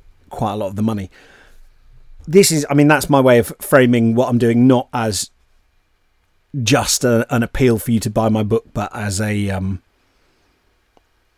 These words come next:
a, as a, as a brave and frankly liberating piece of agitprop.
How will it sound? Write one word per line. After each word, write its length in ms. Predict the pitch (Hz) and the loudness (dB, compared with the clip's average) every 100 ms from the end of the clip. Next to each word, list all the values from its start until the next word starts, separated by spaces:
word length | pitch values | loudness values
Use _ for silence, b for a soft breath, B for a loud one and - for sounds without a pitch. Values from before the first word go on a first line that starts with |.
| _ _ - | _ _ -2
a, 240 | 117 135 | 0 2
as 140 | 120 104 | 0 2
a, 360 | 113 110 113 - _ _ _ _ _ _ _ - | 2 2 -2 -6 _ _ _ _ _ _ _ -6
as 120 | - | -2
a 60 | 120 | -2
brave 840 | 107 131 135 123 117 113 - - _ _ _ _ _ _ _ 123 | -2 2 4 4 0 -2 -6 -16 _ _ _ _ _ _ _ -6
and 360 | 110 107 104 | -2 0 -2
frankly 720 | - 113 113 - 113 104 92 _ _ _ _ _ _ _ _ _ _ _ _ _ _ _ _ _ _ _ _ _ _ _ _ _ _ _ _ 123 | -2 -2 -2 -4 -4 -4 -8 _ _ _ _ _ _ _ _ _ _ _ _ _ _ _ _ _ _ _ _ _ _ _ _ _ _ _ _ -6
liberating 1080 | 131 139 127 127 113 110 - 113 107 110 - - | 2 4 4 4 4 0 -4 -4 -4 -6 -10 -8
piece 300 | 120 110 - | -4 -2 -2
of 100 | 117 127 | -2 0
agitprop. 640 | 117 110 113 - 117 - | -2 -2 -6 -2 -2 -4